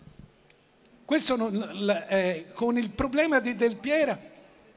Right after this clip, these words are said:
che c'ha? Non ho capito, mi scusi. Sì, ma, ma io il sentimento ve lo lascio, non è mio, è vostro. Non mi,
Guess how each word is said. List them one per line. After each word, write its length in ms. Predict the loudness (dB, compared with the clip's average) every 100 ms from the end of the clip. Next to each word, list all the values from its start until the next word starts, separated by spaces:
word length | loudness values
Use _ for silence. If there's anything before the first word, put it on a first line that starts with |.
| _ _ _ -20 _ _ _ _ _ _ _ -20 -10
che 140 | -8
c'ha? 240 | -4 -4 -4 -10 -20 -20 -8
Non 120 | -4
ho 80 | -4
capito, 380 | -6 -8 -10
mi 80 | -10
scusi. 360 | -14 -18 -18 -18 -20 -20 _ -20 _ _ _ -20 -20 -20 -20 -20 -20 -20 -20 -20 -20 -20 -20 -20 -20 -20 -20 -20 -20 _ -20 -20 -20 -20 -20 _ -20 -20 -20 _ _ _ _ -20 -20 _
Sì, 360 | -10 -4 -4 -4
ma, 140 | -12 -14 -14 -16 -16 -18 -20 -20 -20 -20 _ -20 -20 -10
ma 180 | -6 -2
io 180 | 0 0
il 80 |
sentimento 600 | 0 -2 -2 0 0 0
ve 100 | 2
lo 100 | 4
lascio, 380 | 6 4 2 -6
non 160 | -4 -4
è 60 |
mio, 400 | -4 -2 0 -2 -4 -4
è 120 | -4
vostro. 580 | 2 2 2 -2 -12 -12 -14 -20 -20 -6
Non 180 | -4
mi, 140 | -2